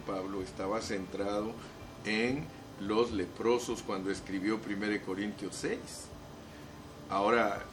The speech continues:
el asunto, hermano, es de que nosotros ya venimos a Cristo y muchos seguimos en la condición de leprosos.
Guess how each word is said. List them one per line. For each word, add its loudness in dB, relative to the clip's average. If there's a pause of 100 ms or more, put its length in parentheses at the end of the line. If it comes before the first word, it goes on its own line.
(160)
el 0
asunto, 0
hermano, -2
es 2
de 2
que -2
nosotros 4 (840)
ya 4
venimos 4
a -6 (120)
Cristo 2 (560)
y -2
muchos 4 (240)
seguimos 4
en 0
la -6
condición -2
de -4
leprosos. 2